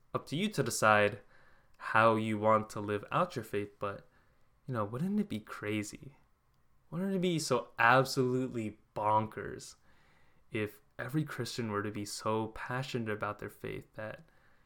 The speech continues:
it would turn people's heads and it would make them ask themselves, "What is the deal with them and this Christ dude that they keep talking about?"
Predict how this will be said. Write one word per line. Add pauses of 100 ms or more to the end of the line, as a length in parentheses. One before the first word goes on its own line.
(120)
it
would
turn
people's
heads (400)
and
it
would
make
them
ask
themselves, (140)
"What
is
the (180)
deal
with
them (360)
and
this
Christ
dude
that
they
keep
talking
about?"